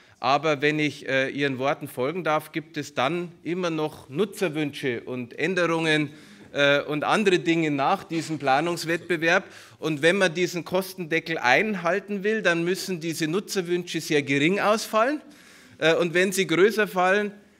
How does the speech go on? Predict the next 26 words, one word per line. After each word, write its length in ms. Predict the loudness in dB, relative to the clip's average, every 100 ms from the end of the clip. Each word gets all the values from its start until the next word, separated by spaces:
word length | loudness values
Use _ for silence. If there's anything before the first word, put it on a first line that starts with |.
| -4
ausfallen, 580 | -2 -2 0 2 2 0
dann 180 | -2
müssen 360 | -2 -4 -4 -2
wir 280 | 2 2 0 -10 -20 _
noch 180 | -6 -4
mal 200 | -2 2
darüber 440 | 4 4 2 2
reden, 500 | 2 2 2 -2 -4 -10 _
wie 120 | -4
man 140 | -2 -2
das 180 | -4
insgesamt 600 | -4 -6 -6 -4 -4 -4
hinkriegt. 420 | -6 -8 -8 -8 -6
Aber 160 | -6
ich 100 | -4
glaube, 300 | 0 0 0
es 220 | -6 -8
kann 340 | -8 -6 -6 -8
zu 140 | -4
Recht 260 | -2 -2 -4
die 60 |
Öffentlichkeit 640 | -6 -6 -8 -10 -4 -4 -2
erwarten, 500 | -4 -2 -2 -6 -8
dass 260 | -8 -8 -6
wir, 280 | -2 -2 -6 -20 -20 _
äh, 260 | 0 2